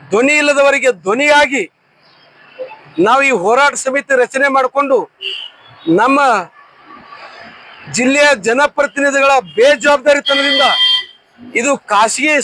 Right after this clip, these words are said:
ಸಹಭಾಗಿತ್ವದಲ್ಲಿ ಸರ್ಕಾರಿ ವೈದ್ಯಕೀಯ ಕಾಲೇಜು ಮಾಡಕ್ ಹೊರ-, ಹೊರಟಿದ್ರು. ಅದನ್ನು ವಿರೋಧಿಸಿ ನಮ್ಮ ವಿಜಯಪುರ ಜಿಲ್ಲೆಗೆ ಅನ್ಯಾಯ ಆಗ್ತಾ ಇದೆ. ನಮ್ಮ ವಿಜಯಪುರ ಜಿಲ್ಲೆ ಜನತೆಯ ಬಡ ಮಕ್ಕಳ ಉನ್ನತ ವಿದ್ಯಾಭ್ಯಾಸಕ್ಕಾಗಿ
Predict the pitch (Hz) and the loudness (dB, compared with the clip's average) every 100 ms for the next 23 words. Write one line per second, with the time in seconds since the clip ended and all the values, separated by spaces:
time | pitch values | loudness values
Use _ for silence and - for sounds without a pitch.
0 | - 247 269 294 277 285 277 277 277 - | 0 0 2 0 0 -4 -2 0 -2 -2
1 | 233 233 285 277 262 277 269 269 269 254 | -4 0 0 0 -2 -4 -4 -2 -2 -2
2 | 240 247 269 240 254 247 247 254 233 285 | 0 0 0 0 0 2 0 -2 -4 0
3 | 294 - _ _ _ _ _ - 208 254 | 0 -2 _ _ _ _ _ -4 0 0
4 | 240 190 240 302 302 269 285 220 - _ | 0 0 2 2 2 -2 0 -2 -4 _
5 | _ _ _ _ - - 175 247 285 262 | _ _ _ _ -12 -2 0 2 4 2
6 | 185 - _ _ - 294 277 285 - 277 | 0 -6 _ _ -6 -2 0 0 2 -2
7 | 208 254 285 285 277 226 262 311 302 285 | 0 -2 0 2 2 2 0 2 2 2
8 | 277 269 277 294 269 _ _ _ - 214 | 0 2 2 2 0 _ _ _ -8 -2
9 | 247 240 233 285 277 277 277 254 180 247 | 0 0 2 0 0 0 2 0 0 -2
10 | 269 254 180 _ _ 208 185 170 240 277 | 0 -2 -6 _ _ -14 -12 -4 -2 -2
11 | 285 277 262 240 - 196 - 165 247 277 | 0 0 2 0 -2 -6 -6 -2 0 0
12 | 285 269 277 277 254 247 277 285 285 262 | 0 -2 0 0 0 0 -2 -4 0 0
13 | 220 - - - - 202 190 294 285 285 | 0 -4 -20 -18 -4 -4 0 0 2 0
14 | - - 277 269 269 | 0 -2 0 0 0